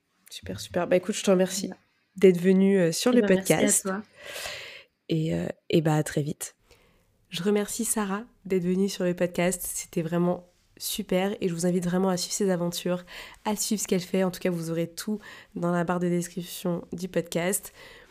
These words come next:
Speaker 1: N'hésitez pas, si vous avez envie de venir sur le podcast. Ça, c'est vraiment une demande que je fais. Alors, je sais que je pourrais pas forcément,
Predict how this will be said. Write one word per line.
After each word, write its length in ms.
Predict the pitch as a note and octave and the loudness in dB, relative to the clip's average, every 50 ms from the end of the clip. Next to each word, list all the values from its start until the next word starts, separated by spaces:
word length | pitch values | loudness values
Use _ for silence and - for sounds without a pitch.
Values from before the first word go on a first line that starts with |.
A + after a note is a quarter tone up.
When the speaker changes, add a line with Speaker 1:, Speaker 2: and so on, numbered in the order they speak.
| _ _ _ _ _ _ _ _ - | _ _ _ _ _ _ _ _ -2
Speaker 1:
N'hésitez 380 | - G3 G3+ G3+ G3+ F#3+ - | 2 2 4 2 2 0 -2
pas, 160 | F3+ - F#3 A3+ | 0 0 0 0
si 180 | - - - | 0 -2 -2
vous 140 | F3+ F3 E3+ | 0 2 4
avez 140 | E3+ E3 F3 | 4 4 4
envie 160 | F3 F3 F#3 | 4 4 2
de 60 | E3+ | 0
venir 220 | F3 F3+ F#3 G#3+ A3 | 2 2 2 2 0
sur 160 | - - G#3 | -2 -2 -2
le 80 | F#3+ | 0
podcast. 600 | F3 F3+ E3+ F3 - D#3+ E3+ G3+ - - - - - | 0 0 -2 -2 -2 -2 -2 -4 -4 -8 -12 -12 -8
Ça, 160 | - - G3 | -6 -4 -4
c'est 160 | F#3+ - G#3 | -4 -2 -2
vraiment 220 | F3+ E3+ E3+ F#3+ G#3+ | 0 0 2 2 2
une 100 | G#3+ G3 | 2 2
demande 300 | F3+ F3+ F#3 G3 G#3 G3 | 2 2 2 2 0 0
que 100 | - F#3+ | -2 -4
je 100 | F3+ - | -2 0
fais. 100 | - G#3+ | 2 2
Alors, 180 | G#3+ F#3+ F3 | 4 4 2
je 80 | E3 F3 | 0 0
sais 160 | E3+ - G#3 | 0 -2 -2
que 80 | G3+ G3 | -2 -4
je 80 | F3+ - | -6 -6
pourrais 260 | - F#3+ F3 F3 F3 | -4 -2 0 0 0
pas 140 | F3 G3+ G3 | 0 -2 -4
forcément, 540 | - - F3+ - - G3 F3+ F3+ F#3 F#3 | -4 -4 -8 -4 -2 0 0 0 0 -2